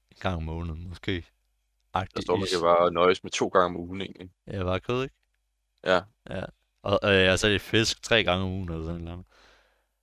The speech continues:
Speaker 1: Men, øh,
Speaker 2: Ja.
Speaker 1: men det er i hvert fald, jeg mener også, det hedder også, det, øh, det hedder også Mediterranean diet, hedder det også.
Speaker 2: Ja, fordi det
Speaker 1: Eller
Speaker 2: kommer fra Middelhavet af og sådan noget, ja.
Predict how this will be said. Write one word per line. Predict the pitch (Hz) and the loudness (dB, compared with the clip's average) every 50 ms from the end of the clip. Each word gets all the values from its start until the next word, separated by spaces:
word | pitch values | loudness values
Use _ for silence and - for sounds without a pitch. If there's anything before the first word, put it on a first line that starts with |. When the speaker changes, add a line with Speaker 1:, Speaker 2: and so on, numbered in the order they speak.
| _ _ _ _ _ _ _ _ _ _ _ _ _ _ _ _ _ - | _ _ _ _ _ _ _ _ _ _ _ _ _ _ _ _ _ 0
Speaker 1:
Men, | 110 101 98 95 | 2 4 4 6
øh, | 95 92 90 87 92 | 4 4 4 2 0
Speaker 2:
Ja. | 98 - - - _ _ _ _ _ _ _ _ _ _ _ _ _ _ _ _ _ _ _ _ _ _ _ _ _ _ _ _ _ _ _ _ _ _ _ _ - | -2 -6 -10 -14 _ _ _ _ _ _ _ _ _ _ _ _ _ _ _ _ _ _ _ _ _ _ _ _ _ _ _ _ _ _ _ _ _ _ _ _ -6
Speaker 1:
men | 110 104 95 87 | -4 -2 0 4
det | 110 107 | 4 6
er | 104 | 6
i | 98 | 6
hvert | 98 95 90 87 | 6 6 4 4
fald, | 104 98 - _ _ _ _ _ _ - | 0 -2 -4 _ _ _ _ _ _ -2
jeg | 117 107 104 107 - | 2 2 2 2 2
mener | 123 123 113 107 | 0 2 4 4
også, | 110 110 - | 4 4 4
det | - 101 | 2 4
hedder | 101 101 104 | 4 4 4
også, | 110 - - - | 2 0 -2 0
det, | 104 95 90 87 90 - - _ _ - | 0 0 0 0 -2 -4 -8 _ _ -6
øh, | 101 | -4
det | 98 90 92 - | -2 -2 -2 -2
hedder | 95 92 101 | -2 0 2
også | 98 104 107 - - - _ _ _ _ _ _ _ _ _ _ - | 2 2 0 -2 -6 -14 _ _ _ _ _ _ _ _ _ _ -10
Mediterranean | 107 98 104 104 - 107 95 - - - 143 135 139 135 117 95 87 85 82 82 - _ _ _ _ _ _ _ - | -6 -2 -2 -2 -2 -2 -2 0 2 6 6 6 6 6 4 2 0 -2 -2 -6 -12 _ _ _ _ _ _ _ -4
diet, | 104 92 90 95 101 95 92 - - - _ _ _ _ _ _ _ _ _ _ - | -2 0 0 0 -2 -4 -6 -8 -16 -20 _ _ _ _ _ _ _ _ _ _ -4
hedder | 98 92 87 | -2 -2 -2
det | 87 - | -2 -4
også. | - 107 85 - _ _ _ _ _ _ _ - 92 | -8 -10 -12 -14 _ _ _ _ _ _ _ 0 4
Speaker 2:
Ja, | 92 90 | 4 4
fordi | 92 98 92 95 92 90 | 4 0 -4 -2 -2 -4
det | 85 85 | -4 -4
Speaker 1:
Eller | 80 - 87 82 | -4 -6 -4 -2
Speaker 2:
kommer | 95 95 90 | -2 -2 -4
fra | 90 | -4
Middelhavet | 95 101 107 107 98 98 98 92 80 82 82 78 | -8 -8 -6 -6 -6 -2 0 0 2 2 2 0
af | 76 - | 0 -2
og | 87 | -4
sådan | - 95 78 | -6 -8 -8
noget, | 65 62 62 | -8 -6 -6
ja. | 78 | -8